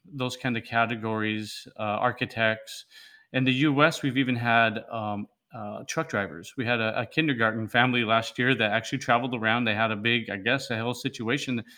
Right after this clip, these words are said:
The little kindergartner traveled with them around the country and did online, um, while their family traveled. Um, and I, I think that families, like, in the United States, they see the troubles with traditional schools and the,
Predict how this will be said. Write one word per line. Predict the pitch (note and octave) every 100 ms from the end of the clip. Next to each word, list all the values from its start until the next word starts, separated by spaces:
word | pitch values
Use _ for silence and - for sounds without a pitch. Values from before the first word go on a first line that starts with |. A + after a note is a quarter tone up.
| _
The | C3
little | B2 A#2
kindergartner | - C#3 C#3+ A2+ A2+ A2
traveled | - A#2 A#2 A#2
with | A2+
them | A2+
around | G#2+ A2+ G#2+
the |
country | G2 A#2+ B2+ C3 A#2 - - - _
and | A2+ A2 G#2+
did | A#2
online, | A2+ A2 G2+ A#2+ A#2+ A2 - G#2+
um, | G#2 G#2 G#2 _ _ _ _ _
while | A2+ A2
their | A2
family | - A2+ A2+
traveled. | - A#2 B2 A2+ - _ - - - - - - _ -
Um, | C3+ C3 C3 B2+ B2+ C3
and | E3+
I, | F3+ F#3+
I |
think | F3+ B3 A3+
that | A3 E3
families, | G3 G3 G3 F#3+
like, | F3 D#3+
in | D#3+
the | D3+
United | D3+ D#3 D#3
States, | D3 E3+ E3+ -
they | D3
see | C#3 E3
the | C3+
troubles | C3 C3+ C3 D3 C#3
with | C#3+ C3+
traditional | - C#3 C3+ C3+ C#3 B2+
schools | A#2 - C#3+ B2+ B2+ C#3 -
and | A#2+
the, | A2 A2